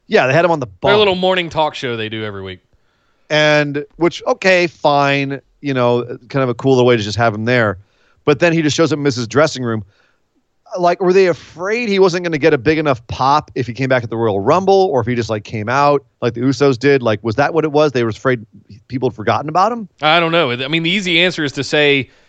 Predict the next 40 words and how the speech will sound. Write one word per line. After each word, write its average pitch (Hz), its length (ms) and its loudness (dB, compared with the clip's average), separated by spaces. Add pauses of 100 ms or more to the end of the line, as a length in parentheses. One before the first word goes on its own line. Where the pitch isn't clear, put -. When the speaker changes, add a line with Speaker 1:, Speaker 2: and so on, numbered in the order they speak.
(140)
Speaker 2:
"Trust - 320 0
the 135 60 -6
fans. 127 760 -2
We 127 140 -6
will 143 180 0
be 139 120 -2
Speaker 1:
Yeah. 403 100 6
Speaker 2:
there," 339 420 0 (260)
and 135 480 -6 (140)
pop 151 300 0
him 143 200 -2
at 131 280 -4
Royal 131 240 -2
Rumble 135 400 -2
as 120 120 -4
number 127 300 -4
twenty-two 135 540 -4
or 104 100 -6
something, 95 300 -12
you 90 60 -2
know? 190 40 8
Speaker 1:
Remember 254 380 4
A 196 180 2
J 254 300 2
when 190 120 -4
A 170 120 -2
J 202 120 -4
came 185 180 -2
out 180 60 2
of 160 60 -4
the 151 80 0
Royal 151 180 4
Speaker 2:
Oh, 175 600 2
Speaker 1:
Rumble? 113 180 -16
Speaker 2:
God. 170 300 -2
Speaker 1:
The 185 80 4
reports, 185 600 0
the 165 120 -6
reports 202 500 -2
were 147 460 0